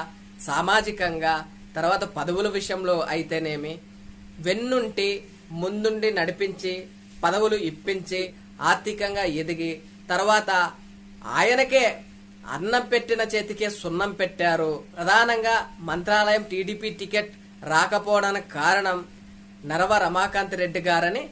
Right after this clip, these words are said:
మంత్రాలయం నియోజకవర్గ ప్రజలు ఆరోపిస్తున్నారు. సరే, ఇది నిజమా అబద్ధమా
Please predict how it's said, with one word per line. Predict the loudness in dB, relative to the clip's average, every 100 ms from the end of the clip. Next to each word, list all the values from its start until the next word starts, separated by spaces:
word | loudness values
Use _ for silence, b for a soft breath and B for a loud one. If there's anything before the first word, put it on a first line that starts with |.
| -16 -20 -20 -20 -20 -20 -10 -2
మంత్రాలయం | -2 4 6 6 4 0
నియోజకవర్గ | -2 -2 -2 -4 -2 -2 -4 -6 -4
ప్రజలు | -2 2 2 2 0 -16 -18 -16 -8 4
ఆరోపిస్తున్నారు. | 8 8 6 2 -4 -6 -6 -6 -10 -14 -18 -20 -12 0
సరే, | 4 4 2 -6 -20 -20 -20 -8 -6
ఇది | -4 -2
నిజమా | 4 6 8 8 6 0 -16 -12 -2
అబద్ధమా | 0 4 4 6